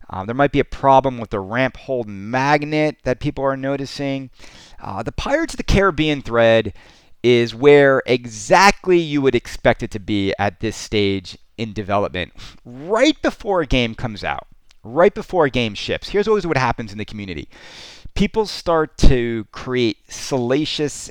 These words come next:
and false rumors about there must be something wrong. I don't think there's anything wrong. I, I, I, I, I, <laughs> I firmly believe we are gonna see Pirates of the Caribbean very shortly. I don't think the sky is falling.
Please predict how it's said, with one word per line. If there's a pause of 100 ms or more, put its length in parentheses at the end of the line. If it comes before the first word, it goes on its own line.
(120)
and (400)
false
rumors
about
there
must
be
something
wrong.
I
don't
think
there's
anything
wrong. (160)
I,
I,
I,
I,
I, (360)
<laughs>
I
firmly
believe
we
are
gonna
see
Pirates
of
the
Caribbean
very
shortly. (340)
I
don't
think
the
sky
is
falling.